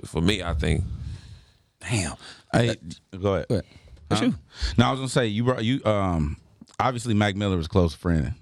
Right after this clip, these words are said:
Speaker 3: a
Speaker 1: Yeah.
Speaker 3: cl-, cl-, close compadre of yours. Do you feel like the, the popularity of drug use is,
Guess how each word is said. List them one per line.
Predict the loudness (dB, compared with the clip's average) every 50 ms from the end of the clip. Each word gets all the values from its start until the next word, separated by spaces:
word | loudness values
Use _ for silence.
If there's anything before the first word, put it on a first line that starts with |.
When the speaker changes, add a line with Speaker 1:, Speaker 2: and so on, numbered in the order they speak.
| -8 0 2
Speaker 3:
a | 4
Speaker 1:
Yeah. | 4 4 2
Speaker 3:
cl-, | -4 -6 -4 -4
cl-, | -4 -2 2
close | 4 4 4 2 0
compadre | 0 0 2 2 2 2 0 0 -2 -2 0
of | 2
yours. | 2 2 2 2 0 -2 -8 -14 -14 -16 -12 _ -2
Do | 0
you | 0 0 0
feel | -2 0 0 2 2
like | 2 2 2 2 0 0 -4 _ _ _ _ _ _ -20 -20 -20 _ _ _ _ -14 -6 2
the, | 2 4 4 4 2 2 2 2 2 2 2 0 -2 -6 _ _ _ _ _ _ _ _ _ _ _ _ 0
the | 2 2 2 0 _ 2
popularity | 2 2 2 2 -2 0 2 2 2 2 2 2
of | 0 -2
drug | 0 2 4 4 4 4 2
use | 0 0 0 0 -2 -4 -6 -8 _ 4
is, | 6 6 6 4 0